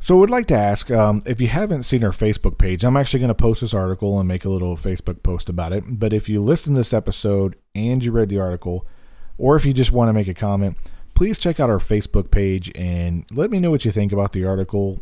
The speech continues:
and what do you, what you think about the principles involved here. Uh, I'm really interested in that. So if you don't know what our Facebook page is, there's a link in the description, um, in this episode. I wanna thank you for stopping by and listening,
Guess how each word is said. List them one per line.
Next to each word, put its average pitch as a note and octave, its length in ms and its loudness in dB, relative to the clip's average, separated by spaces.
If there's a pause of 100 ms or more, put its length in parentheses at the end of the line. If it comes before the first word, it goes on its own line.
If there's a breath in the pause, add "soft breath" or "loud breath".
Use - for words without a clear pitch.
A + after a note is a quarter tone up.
(120)
and G2 160 -2
what A#2+ 80 2
do A#2+ 60 2
you, A2 160 -8
what G#2 260 -4
you G2+ 80 -2
think F#2 220 -4
about F2 240 -4
the E2+ 80 -8
principles F2 560 0
involved D#2+ 480 -6
here. D2 200 -8 (600 soft breath)
Uh, G2 220 -2
I'm A#2 180 2
really C3+ 300 6
interested F#2+ 420 -4
in A#1+ 160 -10
that. G#1+ 180 -12 (360 soft breath)
So B2 180 2
if G#2+ 80 0
you G#2 80 -2
don't B2+ 260 2
know D#3+ 100 2
what A#2 120 2
our F#2+ 100 0
Facebook F2+ 480 0
page E2 300 2
is, F2+ 180 -4
there's C#3 200 0
a D3+ 40 2
link C3 240 0
in A#2 120 0
the F#2 100 2
description, G2 680 -2 (480 soft breath)
um, F2+ 320 -2 (120)
in G#2 160 0
this F2+ 200 -2
episode. - 540 -4 (640)
I D#3 80 -4
wanna F3+ 220 2
thank B2 400 0
you A#2 120 2
for F#2 160 -2
stopping G2+ 420 0
by F2+ 240 -4
and E2 180 -4
listening, C3 440 -4